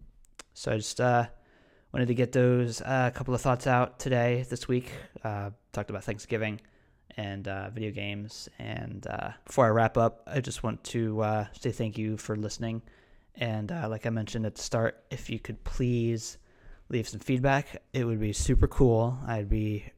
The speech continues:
appreciative, because I want to, uh, improve this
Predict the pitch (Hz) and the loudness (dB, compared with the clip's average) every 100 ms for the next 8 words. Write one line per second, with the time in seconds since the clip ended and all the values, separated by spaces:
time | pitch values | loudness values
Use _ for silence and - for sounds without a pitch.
0 | - - 127 110 113 - 104 101 - - | -4 6 6 6 -2 -2 -4 -4 -8 -10
1 | - - - - 107 - 104 101 98 - | -20 -20 -18 -4 -4 0 0 0 -2 -2
2 | 110 107 - - 117 104 101 98 98 - | 0 -2 -4 -6 -2 -2 -2 -4 -8 -10
3 | - _ _ _ - 117 - 107 104 131 | -16 _ _ _ -4 4 6 6 -2 -4
4 | - | -4